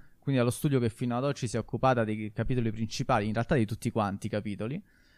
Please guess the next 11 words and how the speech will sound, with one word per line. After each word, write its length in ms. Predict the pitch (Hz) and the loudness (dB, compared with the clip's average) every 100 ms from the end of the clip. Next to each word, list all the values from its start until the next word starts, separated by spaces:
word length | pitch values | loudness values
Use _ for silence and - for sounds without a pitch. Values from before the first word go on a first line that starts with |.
| _ _ _ - | _ _ _ -6
e 1200 | 113 113 113 113 117 113 113 113 113 117 117 - - | 0 2 4 4 2 2 2 0 0 -2 -4 -8 -16
che 280 | - 190 185 185 | 2 2 4 6
offre 320 | 196 - 185 | 6 6 4
un 60 | |
approccio 440 | 185 - 190 - 202 | 4 4 2 4 4
nuovo 500 | 170 120 110 117 113 | 6 6 6 6 4
a, 420 | 101 101 98 95 | 4 4 2 0
alla 240 | 104 104 | -2 0
serie. 360 | 104 107 95 98 | 0 0 0 -2
In 60 | - | 0
particolare 800 | 123 - 151 165 160 135 117 | 0 2 4 6 8 6 2